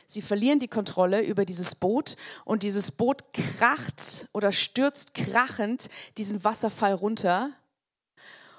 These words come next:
Und dann habe ich erstmal gesagt, okay, stopp, Jesus, das ist mir jetzt echt zu viel, weil da war überhaupt gar keine Hoffnung und nichts dabei. Und dachte ich mir so, das ist doch verrückt. Okay,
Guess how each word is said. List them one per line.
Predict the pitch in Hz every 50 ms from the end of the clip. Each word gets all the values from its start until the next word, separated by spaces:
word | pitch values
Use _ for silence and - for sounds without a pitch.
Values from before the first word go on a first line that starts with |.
| - - _ _ _ _ _ _ _ _ _ _ _ _ _ _ _
Und | - 226 226
dann | 214 214 233 233
habe | 240 226
ich | 233 -
erstmal | 196 185 - 208
gesagt, | 202 190 196 -
okay, | 196 - - 196 196
stopp, | - - 202 196 -
Jesus, | 202 175 170 156 175 175 170 - - - - - _ _
das | - 196 180 -
ist | - -
mir | 233 214 202
jetzt | 202 202 - - -
echt | 214 214 - -
zu | - 202
viel, | - - 233 233 202 175 175 185 220 240 - -
weil | 185 196 196 202 202 - _
da | - 190 175
war | 202 214
überhaupt | 214 196 190 175 208 - - -
gar | 196 -
keine | - 208 190 175 170
Hoffnung | 196 226 - - 185 175 175
und | 180 185
nichts | 202 208 - - - -
dabei. | 202 185 - 160 165
Und | 165
dachte | 170 175 170 -
ich | - -
mir | 180 165
so, | 170 175 170 165 165 - - - - - - - _ _ _ _ _ _ _
das | 202 190 185 - - - - -
ist | - - - -
doch | 170 -
verrückt. | - 180 156 180 175 - - - - - -
Okay, | 196 - - 185 170 -